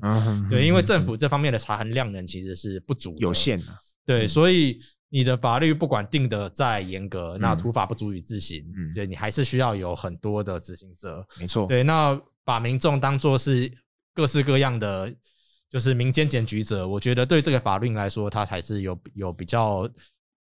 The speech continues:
Speaker 2: 呃，成功的推进的可能性。
Speaker 1: 嗯，嗯，
Speaker 2: 对，
Speaker 1: 嗯。
Speaker 2: 这个大概就是行政院版本整体去修正的内容。
Speaker 1: 诶，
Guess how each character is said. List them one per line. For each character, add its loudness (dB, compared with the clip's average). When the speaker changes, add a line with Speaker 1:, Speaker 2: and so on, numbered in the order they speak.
Speaker 2:
呃， -2
成 -2
功 2
的 4
推 2
进 -2
的 -2
可 -6
能 -8
性。 -2
Speaker 1:
嗯， 0
嗯， 0
Speaker 2:
对， 2
Speaker 1:
嗯。 0
Speaker 2:
这 2
个 2
大 2
概 2
就 2
是 6
行 0
政 2
院 4
版 -2
本 -4
整 -4
体 -4
去 -2
修 0
正 -2
的 -4
内 -4
容。 -12
Speaker 1:
诶， 2